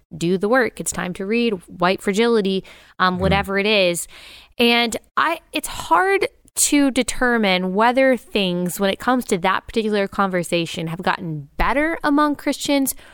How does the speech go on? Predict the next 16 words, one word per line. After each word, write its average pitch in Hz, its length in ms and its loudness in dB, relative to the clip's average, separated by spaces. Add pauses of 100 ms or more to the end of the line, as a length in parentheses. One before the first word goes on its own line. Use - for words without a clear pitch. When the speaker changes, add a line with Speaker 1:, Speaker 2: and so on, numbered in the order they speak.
(420)
Speaker 1:
or 208 160 4
worse. 170 560 -2
I 226 80 0
do 240 240 2
think 359 260 -4
some 262 220 0
people 254 260 0
have 220 140 0
realized 202 420 0
now 185 320 2
Black 185 260 0
Lives 185 240 -2
Matter 175 300 -2
was 175 180 -2
a 185 40 -4
scam. 170 680 -2